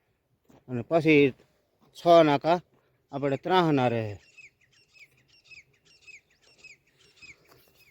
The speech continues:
અને પછી આજ થોડુંક બતાવે કે આપણે, આપણે રેવલ કર્યું એમાં કેટલો કાપ નાખ્યો,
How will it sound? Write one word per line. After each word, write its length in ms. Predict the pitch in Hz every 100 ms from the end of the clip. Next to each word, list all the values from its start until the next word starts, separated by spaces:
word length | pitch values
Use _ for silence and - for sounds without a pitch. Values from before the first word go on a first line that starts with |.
| - - _ _
અને 120 | 131 131
પછી 260 | 165 170 165
આજ 120 | 165 165 165 165 156
થોડુંક 220 | 165 143
બતાવે 400 | 160 175 160 135
કે 160 | 127 135
આપણે, 200 | - 131
આપણે 280 | 127 127
રેવલ 220 | 139 160 160
કર્યું 260 | 170 165
એમાં 220 | 156 147 165
કેટલો 260 | 165 165
કાપ 260 | 151 165 -
નાખ્યો, 340 | 170 170 180